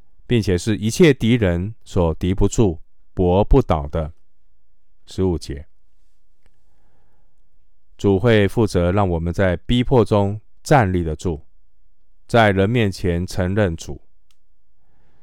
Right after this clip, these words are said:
圣灵自然会带领我们怎么说，说什么。主能够叫软弱的变为刚强，叫拙口笨舌的有说话的能力。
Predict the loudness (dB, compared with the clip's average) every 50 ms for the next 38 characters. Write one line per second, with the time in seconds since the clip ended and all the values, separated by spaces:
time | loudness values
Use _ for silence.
0 | -20 -20 -20 -2 2 4 4 6 4 4 2 2 0 -2 -2 0 0 2 2 2
1 | 2 2 0 -2 -2 0 0 0 2 2 0 2 0 0 0 0 -2 -2 -2 -2
2 | -2 -4 -6 -10 -16 -20 -20 -20 -16 -6 -4 -2 -2 0 -2 -2 -2 0 0 2
3 | 2 2 0 -2 -6 -14 -20 -20 -20 -20 -20 -20 -20 -20 -20 -20 -16 -10 -2 0
4 | 2 4 2 2 0 -2 -6 -4 -6 -8 -10 -12 -14 -18 -20 -20 -20 -20 -20 -20
5 | -20 -20 -20 -20 -20 -20 -20 -20 -20 -20 -20 -20 -20 -20 -20 -20 -20 -20 -8 -2
6 | 0 2 2 2 2 2 0 0 2 2 2 2 2 4 2 4 4 4 2 0
7 | -2 -8 -16 -20 -10 -2 0 2 2 2 2 2 2 2 2 2 0 0 -2 -4
8 | -10 -12 -2 0 2 2 2 2 0 0 0 0 0 0 -2 -4 -4 -6 -6 -8
9 | -12 -16 -20 -20 -20 -20 -20 -20 -20 -20 -20 -20 -20 -20 -20 -20 -10 0 4 6
10 | 6 6 6 4 0 -4 -2 2 4 6 6 6 4 4 2 4 4 4 4 4
11 | 4 2 0 -2 -2 0 0 -2 -2 -2 -6 -12 -20 -20 -20 -20 -20 -20 -20 -20
12 | -20 -20 -20 -20 -20 -10 -4 -2 0 0 0 0 0 0 2 2 2 0 -2 -2
13 | -2 -4 -4 -6 -6 -6 -6 -4 -4 -4 -6 -8